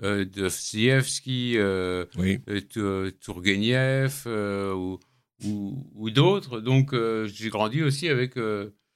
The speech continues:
Speaker 2: Oui.
Speaker 1: avec la littérature, euh, russe, que je trouve, euh, très riche. J'aime beaucoup, euh, j'aime beaucoup Dostoïevski, qui est,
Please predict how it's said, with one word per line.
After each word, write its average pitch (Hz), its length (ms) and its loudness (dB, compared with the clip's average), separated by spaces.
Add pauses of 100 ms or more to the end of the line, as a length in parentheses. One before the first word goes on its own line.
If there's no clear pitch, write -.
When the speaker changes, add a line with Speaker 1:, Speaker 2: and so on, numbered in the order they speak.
(280)
Speaker 2:
Oui. 95 120 6
Speaker 1:
avec 117 220 6
la 120 100 4
littérature, 104 760 -2
euh, 110 200 -2
russe, 156 320 0
que 127 120 -4
je - 80 -8
trouve, 139 340 -2
euh, 110 300 2 (440)
très 170 220 4
riche. 131 480 -2
J'aime 104 220 -4
beaucoup, 120 440 2
euh, 101 480 2
j'aime 98 180 -2
beaucoup 98 260 -8
Dostoïevski, 117 960 -2
qui 127 160 -6
est, 101 300 -4